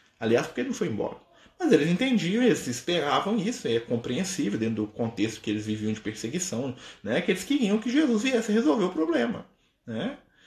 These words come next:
Só que não foi o que eles imaginavam, e eles escreveram sobre isso e deixavam aquilo como uma esperança,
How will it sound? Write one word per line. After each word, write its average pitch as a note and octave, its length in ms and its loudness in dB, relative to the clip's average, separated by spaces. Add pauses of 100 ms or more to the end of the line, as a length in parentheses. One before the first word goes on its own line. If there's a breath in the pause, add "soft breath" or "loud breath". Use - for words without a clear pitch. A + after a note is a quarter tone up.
(240 loud breath)
Só G#3+ 300 4
que A3 120 -4
não D4+ 120 -2
foi A#3+ 160 2
o F3+ 60 2
que G#3 100 2
eles G3+ 120 2
imaginavam, A#3 520 0
e D#3+ 60 2
eles D#3+ 160 2
escreveram F3 640 2
sobre G#3+ 280 -2
isso G3+ 420 0
e A#2 120 -2
deixavam A#2+ 720 0
aquilo D#3+ 420 -2
como A#2+ 180 -4
uma A#2+ 100 0
esperança, F3+ 840 0